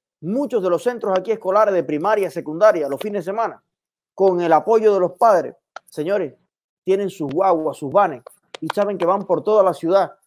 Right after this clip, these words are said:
Y hay esos videos tan bonitos de dos niños dándole comida a, una, a un homeless, una persona que no tiene casa, y lo peinan, y le, y tal, y qué sé yo. Y es porque existe la intención, precisamente, de que la gente no se enajene, como está todo resuelto,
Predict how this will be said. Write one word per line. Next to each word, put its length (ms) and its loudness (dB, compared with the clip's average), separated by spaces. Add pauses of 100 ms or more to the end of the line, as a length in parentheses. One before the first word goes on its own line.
(280)
Y 100 0
hay 120 8
esos 220 0
videos 300 2
tan 160 -2
bonitos 380 0
de 100 4
dos 180 0
niños 440 -4 (180)
dándole 360 2
comida 480 2 (120)
a, 100 2
una, 240 0
a 80 2
un 100 0
homeless, 400 -2
una 120 -4
persona 260 -2
que 60 0
no 100 2
tiene 200 -2
casa, 280 0
y 100 0
lo 200 4
peinan, 540 2 (320)
y 120 -2
le, 360 6
y 240 -2
tal, 280 6
y 40 -2
qué 100 -2
sé 140 0
yo. 220 2 (200)
Y 120 4
es 80 4
porque 520 -2 (320)
existe 500 0
la 80 4
intención, 680 0 (480)
precisamente, 680 4
de 80 2
que 100 0
la 80 2
gente 220 -2
no 140 0
se 120 -2
enajene, 440 -2
como 180 -4
está 140 0
todo 240 6
resuelto, 560 4